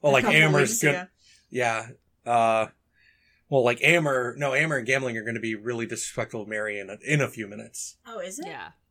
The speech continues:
Speaker 2: I always imagine that scene is, like, in, in the, like, that night
Speaker 1: Right?
Speaker 2: before.
Speaker 1: Oh, no, yeah, it is the night before. You're right.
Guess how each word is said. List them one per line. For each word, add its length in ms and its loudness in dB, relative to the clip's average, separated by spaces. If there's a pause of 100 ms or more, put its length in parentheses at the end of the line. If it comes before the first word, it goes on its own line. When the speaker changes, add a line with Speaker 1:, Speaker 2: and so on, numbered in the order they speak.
(340)
Speaker 2:
I 120 -10
always 280 -6
imagine 460 -2
that 220 -8
scene 360 -10
is, 300 -20
like, 300 -14 (1300)
in, 380 -10
in 380 -14
the, 560 -16 (680)
like, 200 -20
that 200 -6
night 160 -6
Speaker 1:
Right? 240 0
Speaker 2:
before. 480 -12
Speaker 1:
Oh, 100 6
no, 120 6
yeah, 160 10
it 60 4
is 100 -2
the 100 -2
night 160 -4
before. 240 -8
You're 100 -6
right. 200 -4